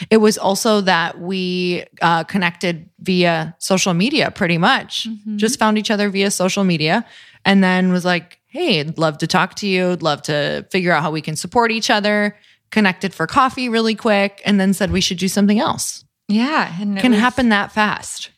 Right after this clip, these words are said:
Speaker 2: It was really just, you know, seeing, seeing something,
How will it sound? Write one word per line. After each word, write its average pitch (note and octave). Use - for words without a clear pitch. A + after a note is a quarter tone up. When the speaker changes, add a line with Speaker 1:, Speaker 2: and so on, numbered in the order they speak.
Speaker 2:
It G#3+
was G#3+
really G#3
just, F#3
you G3
know, F3
seeing, F#3
seeing G#3
something, F3+